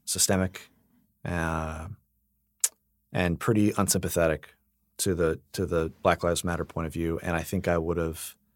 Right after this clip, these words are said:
um, I, I, I, I don't think I would have. I did. I kinda bristled at the idea of, like, why,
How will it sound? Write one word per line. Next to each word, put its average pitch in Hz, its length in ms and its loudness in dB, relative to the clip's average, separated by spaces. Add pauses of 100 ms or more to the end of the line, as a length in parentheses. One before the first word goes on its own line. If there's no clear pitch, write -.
(500)
um, 85 720 -2 (800)
I, - 60 -4
I, - 280 -2 (600)
I, 90 60 0 (200)
I 98 40 0
don't 90 200 0
think 82 180 -4
I 80 60 0
would 80 140 -4
have. 85 140 -6
I 90 80 2
did. 95 340 6
I 95 80 4
kinda 107 300 4 (200)
bristled 120 420 8
at 90 180 4
the 95 140 4
idea 98 280 6
of, 95 180 0
like, 85 220 0
why, 101 500 2